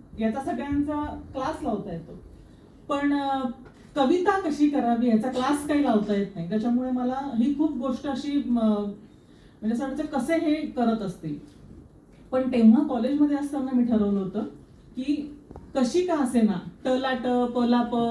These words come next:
कविता होते आपोआप, अशी का असेना, पण मी एक तरी कविता करणार.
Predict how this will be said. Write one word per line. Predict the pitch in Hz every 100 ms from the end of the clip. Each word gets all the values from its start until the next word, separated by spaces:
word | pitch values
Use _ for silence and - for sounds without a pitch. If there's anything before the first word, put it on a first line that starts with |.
| 233 233
कविता | 233 240 240
होते | 233 214 240
आपोआप, | 220 214 240 226 220 220 220 220 - - - - 233
अशी | 240 - 370
का | 359
असेना, | 311 311 294
पण | 294 320
मी | 370
एक | 311 285 359 -
तरी | 330 285
कविता | 240 214 226
करणार. | 208 185 165